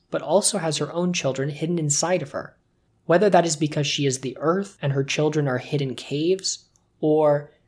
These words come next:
this is some weird example of myth body horror, is really up to how you imagine it. In other cases, though,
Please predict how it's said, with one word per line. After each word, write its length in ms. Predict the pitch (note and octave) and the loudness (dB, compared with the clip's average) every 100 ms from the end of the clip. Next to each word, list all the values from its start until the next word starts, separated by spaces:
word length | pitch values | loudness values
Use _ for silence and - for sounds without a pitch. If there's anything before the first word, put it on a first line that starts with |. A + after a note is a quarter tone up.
| - | -8
this 180 | D3+ - | -2 0
is 120 | C#3+ | 2
some 280 | D3+ D3 B2 | 2 2 2
weird 400 | C3+ D3 D#3+ D3+ | 2 4 4 2
example 520 | C#3 C#3 C#3+ D#3+ D3 | 2 0 0 0 0
of 160 | B2 B2+ | -2 -4
myth 300 | C3+ D3 - | -4 -6 -2
body 280 | B2+ C3 E3 | 0 2 0
horror, 500 | D#3 E3+ F3+ G#3 - _ _ - | 2 2 2 0 -8 _ _ 0
is 180 | F#3 D#3+ | 2 2
really 400 | F#3 A#3 A#3 - _ - | -2 -2 -4 -10 _ 0
up 220 | F#3 - | 0 0
to 100 | C#3+ | -4
how 220 | D3 C#3 | 0 0
you 360 | B2+ B2+ F#3+ C#3+ | 0 2 2 2
imagine 440 | G#2+ F2 D#2+ - | -2 -8 -10 -14
it. 140 | - - _ _ _ _ _ _ _ - | -18 -20 _ _ _ _ _ _ _ -6
In 120 | D#3+ | 2
other 200 | A#3+ D4+ | 4 4
cases, 500 | D#4 G3+ A#3 G#3 C#3+ | 2 0 2 0 0
though, 300 | C#3+ B2+ - | 0 -2 -4